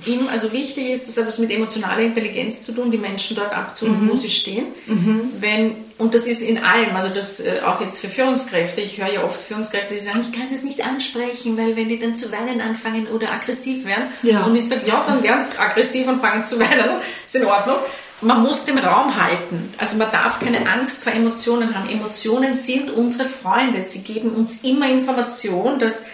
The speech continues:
Speaker 1: da eine Irritation ist, dass da etwas nicht rund läuft, ja. Also wenn jetzt jemand sagt, „Na?“, und aufbraust, dann kannst du sagen, „Ähm, was macht dich jetzt grad so wütend?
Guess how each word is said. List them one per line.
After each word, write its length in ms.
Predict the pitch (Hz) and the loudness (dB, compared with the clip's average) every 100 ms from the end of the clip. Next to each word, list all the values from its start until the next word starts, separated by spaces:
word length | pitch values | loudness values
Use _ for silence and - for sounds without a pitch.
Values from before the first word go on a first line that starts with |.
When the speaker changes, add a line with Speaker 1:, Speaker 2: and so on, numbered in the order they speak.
| - - - | -18 -20 -12
Speaker 1:
da 100 | - | 0
eine 280 | 208 208 185 | 0 0 -2
Irritation 760 | 233 311 277 277 - 233 240 240 | 0 0 0 0 2 2 2 2
ist, 380 | 240 233 - | 2 2 2
dass 160 | 226 214 | 0 -2
da 60 | 214 | 0
etwas 380 | 175 185 226 220 | -2 -2 -2 0
nicht 280 | 254 - | -2 -2
rund 240 | 226 247 226 | -2 0 0
läuft, 520 | 175 - - - - | -2 -6 -8 -12 -10
ja. 180 | 214 285 - - - - - | -6 -6 -6 -16 -18 -16 -4
Also 240 | 226 214 | -2 0
wenn 160 | 208 247 | 0 2
jetzt 240 | 262 - | 2 2
jemand 260 | 226 233 233 | 2 2 2
sagt, 200 | 220 320 | -2 2
„Na?“, 80 | 370 330 349 415 - - - - | 4 4 2 0 -2 -10 -14 -8
und 160 | - 226 | 0 4
aufbraust, 800 | 196 196 - 190 185 190 - - | 6 4 2 -2 4 4 4 0
dann 100 | 285 | 2
kannst 240 | 262 247 | 2 2
du 60 | 262 | 0
sagen, 180 | 269 294 - - - - - - - | 0 0 -2 -6 -6 -8 -18 -10 0
„Ähm, 160 | 226 214 - | 0 0 -6
was 220 | 196 220 220 | -2 0 0
macht 300 | 185 - - | -2 -4 -4
dich 100 | 240 | -2
jetzt 260 | 240 - | 0 -2
grad 240 | 226 226 226 | -2 -2 0
so 200 | 233 233 | -4 -6
wütend? 480 | 262 - - - | -8 -8 -10 -12